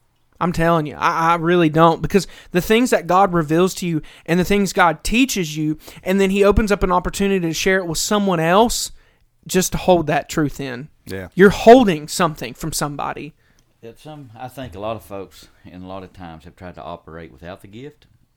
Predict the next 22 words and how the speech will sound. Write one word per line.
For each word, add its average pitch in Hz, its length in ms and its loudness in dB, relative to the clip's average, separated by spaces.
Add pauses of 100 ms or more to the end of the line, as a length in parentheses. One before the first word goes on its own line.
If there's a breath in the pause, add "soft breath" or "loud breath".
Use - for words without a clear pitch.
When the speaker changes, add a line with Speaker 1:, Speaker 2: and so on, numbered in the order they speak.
(140)
Speaker 3:
If - 180 -20
you 87 140 -18
operate 104 460 -12
without 104 320 -12
the 95 80 -20
gift, 101 400 -14
then 90 120 -20
you 92 80 -16
make 92 200 -18
more 92 180 -18
of 80 60 -20
a 85 60 -20
mess 87 280 -18
than 82 160 -20
a 76 40 -20
help 87 360 -18 (520)
to 92 100 -18
those 87 260 -16
that 85 120 -18
are 78 120 -18
around 107 300 -16
you. 71 220 -20